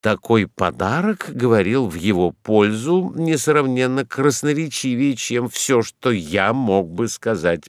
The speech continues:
против него. Поэтому я замолчал, довольный тем, что всё-таки указал им на грозящую опасность, и находил, что лучше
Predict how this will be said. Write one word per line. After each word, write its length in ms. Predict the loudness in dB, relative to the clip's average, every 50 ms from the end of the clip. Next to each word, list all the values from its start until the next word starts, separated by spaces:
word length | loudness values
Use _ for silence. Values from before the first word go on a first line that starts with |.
| _
против 580 | _ 2 4 4 4 2 0 -8 -20 -20 -20 -20
него. 420 | -18 -18 -16 -16 -16 -16 -18 -18 -20 _ _ _ _ -20 -20 -20 _ _ _ _ _ _ _ _ _ _ _ _ _ _ _ _ _ _ _ _
Поэтому 460 | -2 2 2 2 4 4 4 6 6
я 180 | 6 6 6 6
замолчал, 960 | 4 4 4 6 4 4 2 0 0 2 2 4 4 2 2 0 -4 -8 -10 _ _ _ _ _ _
довольный 640 | -4 0 2 2 4 6 6 6 6 6 4 2 2
тем, 260 | 2 0 0 0 0
что 220 | -2 -4 -4 -4 -4
всё-таки 480 | -4 -2 0 0 0 0 -4 -2 0
указал 720 | 2 2 2 4 4 6 6 6 6 4 4 4 4 2 2
им 200 | 0 0 0 0
на 240 | 2 0 0 -2 -4 -10 _ _ -14
грозящую 920 | -4 0 2 4 4 4 4 4 2 2 0 -4 -6 -2 2 2 2 2
опасность, 840 | 2 0 -2 -2 -4 -6 -12 -14 -14 -14 -12 -8 -8 -8 -10 -10 _ _ _ _ -20 -20 -8 -2
и 120 | 0 2
находил, 500 | 2 2 2 0 0 0 2 2 2 0
что 260 | -2 -4 -4 -2 0
лучше 480 | 0 0 -2 -2 -4 0 0 0 0